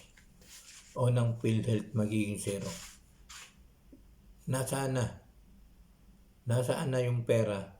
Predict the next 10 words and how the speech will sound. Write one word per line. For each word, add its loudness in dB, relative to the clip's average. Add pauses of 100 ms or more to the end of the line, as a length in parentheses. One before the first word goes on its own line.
(200)
ng -6
taong -4
bayan? -4 (3500)
Na 4
yun 4
lang 4
ang 2
maitutulong 0
ng -4
mga -4